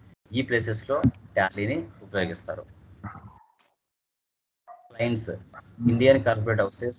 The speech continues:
and associations, తర్వాత మల్టీనేషనల్ కార్పొరేట్ హౌసెస్, గవర్నమెంట్ ఏజెన్సీస్,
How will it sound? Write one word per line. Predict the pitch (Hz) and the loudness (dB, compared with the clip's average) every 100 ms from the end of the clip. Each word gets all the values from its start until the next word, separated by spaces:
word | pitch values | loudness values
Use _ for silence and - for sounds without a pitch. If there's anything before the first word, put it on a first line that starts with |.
| 101 | -4
and | 92 | -4
associations, | 90 95 90 87 85 80 - - - 92 87 - | -4 -8 -8 -8 -8 -4 -2 -2 -2 0 2 4
తర్వాత | 113 113 104 | 6 6 6
మల్టీనేషనల్ | 110 107 120 113 110 107 104 | -2 -8 -8 -8 -12 -14 -16
కార్పొరేట్ | 98 101 107 95 | -2 0 2 -2
హౌసెస్, | 92 - - - - - _ - - - | 0 2 2 0 -16 -20 _ -20 -20 -8
గవర్నమెంట్ | 113 117 113 120 104 | -2 0 0 0 -2
ఏజెన్సీస్, | 92 92 90 85 | -2 -2 -4 -8